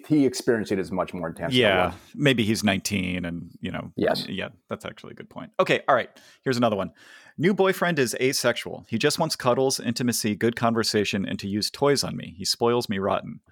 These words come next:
Speaker 2: Honestly, I'm really loving it, and he's consistent at making me come and doesn't seem to mind not receiving at all. He'll just casually pet me and put his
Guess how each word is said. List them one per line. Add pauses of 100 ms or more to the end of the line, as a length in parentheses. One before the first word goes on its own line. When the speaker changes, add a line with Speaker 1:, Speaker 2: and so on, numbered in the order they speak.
(260)
Speaker 2:
Honestly,
I'm
really
loving
it,
and
he's
consistent
at
making
me
come
and
doesn't
seem
to
mind
not
receiving
at
all. (320)
He'll
just
casually
pet
me
and
put
his